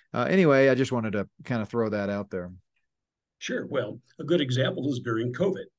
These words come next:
Speaker 2: Some banks would not allow you in the bank. So if you had something in your safety deposit box, it was not coming out until they finally decided it was safe. You know, some of the, um,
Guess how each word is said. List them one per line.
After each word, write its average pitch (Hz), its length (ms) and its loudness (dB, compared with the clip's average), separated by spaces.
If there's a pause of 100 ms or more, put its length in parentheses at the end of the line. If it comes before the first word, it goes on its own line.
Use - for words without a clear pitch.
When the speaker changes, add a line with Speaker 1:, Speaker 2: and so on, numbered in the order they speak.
(260)
Speaker 2:
Some 151 280 -4
banks 117 380 -6
would 131 140 -4
not 127 160 -2
allow 165 240 -6
you 113 200 -8 (140)
in 113 160 -12
the 117 80 -10
bank. - 300 -6 (100)
So - 260 -10
if - 160 -18
you 160 180 -4
had 175 200 -4
something 175 340 -2
in 156 120 -2
your 156 120 -4
safety 160 360 -4
deposit 117 480 -6
box, - 400 -16 (400)
it 151 180 -6
was 151 220 -2
not 131 300 -4
coming 123 440 -4
out 113 320 -12 (280)
until 117 340 -8
they 123 120 -4
finally 123 480 -6
decided 101 400 -8
it 101 160 -18
was - 380 -14
safe. 98 300 -6 (580)
You 113 80 -8
know, 110 140 -6
some 135 280 -2
of 127 160 -4
the, 117 380 -4
um, 107 260 -10